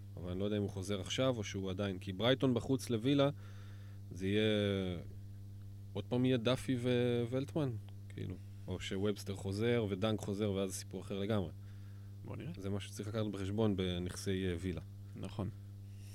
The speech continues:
Speaker 2: אבל אם נגיד קשר אחר במקום קוטיניו, מה, מה אפשר להציע כאן? מה הסחורה שלנו?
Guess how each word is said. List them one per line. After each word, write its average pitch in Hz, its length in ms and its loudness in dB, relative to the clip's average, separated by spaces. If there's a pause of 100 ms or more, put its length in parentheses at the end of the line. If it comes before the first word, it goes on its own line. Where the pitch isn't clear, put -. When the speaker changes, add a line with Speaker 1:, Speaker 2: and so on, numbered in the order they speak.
(1200)
Speaker 2:
אבל 107 300 6
אם 180 140 8
נגיד 165 260 6
קשר 135 400 8
אחר 127 200 4
במקום 120 280 6
קוטיניו, 127 520 4
מה, 120 680 6 (1800)
מה 120 120 4
אפשר 117 200 4
להציע 110 340 6
כאן? 135 300 6
מה 110 140 6
הסחורה 113 340 8
שלנו? 123 340 8